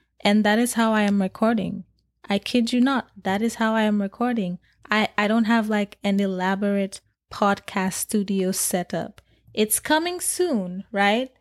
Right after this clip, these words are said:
It's on my list of things that I need to get. Like, I have obviously a list of things that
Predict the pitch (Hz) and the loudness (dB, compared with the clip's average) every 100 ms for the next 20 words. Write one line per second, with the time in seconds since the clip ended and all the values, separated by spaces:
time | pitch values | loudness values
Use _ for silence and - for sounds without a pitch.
0 | _ _ _ _ 226 220 - 240 277 262 | _ _ _ _ 0 0 2 2 2 2
1 | 233 226 - 208 - 214 214 220 226 - | 2 0 -2 -6 -2 0 2 2 2 0
2 | 202 190 185 - - - 196 196 196 190 | 0 0 -2 -8 -12 -4 -2 -2 -2 -6
3 | 196 180 185 226 - - - _ _ _ | -12 -4 0 0 -4 -14 -16 _ _ _
4 | _ _ 190 185 180 - - 214 220 226 | _ _ -2 -2 -2 -4 0 0 2 2
5 | 214 202 - - 196 208 196 202 196 - | 2 0 -6 -2 0 2 2 0 -2 -4
6 | 180 185 175 - 185 175 190 - 196 - | -2 -2 -4 -4 -2 0 0 0 -2 0
7 | 185 180 185 - 180 175 175 - | -2 0 -2 -2 -2 -2 -4 -10